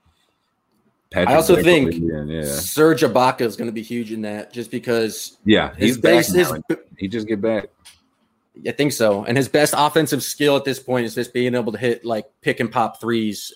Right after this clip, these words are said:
Speaker 2: and pulling Gobert out of the paint. Like, it
Speaker 1: Yeah.
Speaker 2: just seems like they, having a stretch five who can actually shoot against the Jazz feels like a key to
Speaker 1: Mm.
Speaker 2: kinda defeating them. And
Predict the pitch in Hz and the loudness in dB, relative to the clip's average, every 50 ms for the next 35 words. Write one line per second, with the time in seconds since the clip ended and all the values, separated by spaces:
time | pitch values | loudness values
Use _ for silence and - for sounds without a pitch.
0 | _ 131 131 120 110 107 - - 135 135 131 127 123 117 120 117 107 120 117 113 | _ -4 -4 -4 -4 -6 -4 -2 0 0 2 2 2 2 0 2 2 2 2 2
1 | 110 110 110 107 101 104 - - 113 107 104 - - _ 104 98 98 - _ _ | 2 2 0 -2 -2 -4 -6 -6 -6 -6 -6 -8 -12 _ -18 -16 -18 -18 _ _
2 | 107 101 90 78 117 123 110 - - _ _ _ - - - 139 143 131 117 127 | 2 2 2 2 0 -2 -4 -6 -10 _ _ _ -18 -8 -4 -2 0 2 2 0
3 | 113 120 120 117 113 110 110 - _ - - - _ _ _ - - 147 151 151 | 2 2 2 2 2 0 -4 -8 _ -20 -20 -20 _ _ _ -4 -2 0 2 4
4 | 175 165 151 - - - 156 156 143 - - 131 127 135 143 135 127 - 127 123 | 4 4 2 0 2 2 2 2 2 2 2 2 4 4 4 2 0 0 0 -2
5 | 123 135 131 - 131 123 110 - - 139 139 139 156 - 127 117 127 123 117 - | -2 -2 -4 -4 -4 -4 -4 -4 -2 -2 0 0 0 0 0 0 0 -2 -2 -4
6 | 113 107 - 117 117 120 127 127 120 - - 117 110 104 107 - 101 - - - | -6 -4 -2 0 2 2 2 2 0 -2 -4 -4 -4 -4 -6 -8 -8 -12 -8 -4
7 | 123 117 110 107 - - 110 104 104 101 98 101 _ _ _ - 87 80 78 76 | -2 -2 -2 -2 -2 -2 0 0 0 -2 -4 -6 _ _ _ -12 -10 -10 -10 -10
8 | 73 76 82 90 - 113 117 107 - 113 - 123 123 117 123 120 120 120 123 123 | -10 -12 -6 -4 -2 -2 -2 -2 -4 -4 -2 0 0 2 2 2 2 2 0 -2
9 | 120 123 - 104 101 101 | -4 -8 -10 -10 -10 -12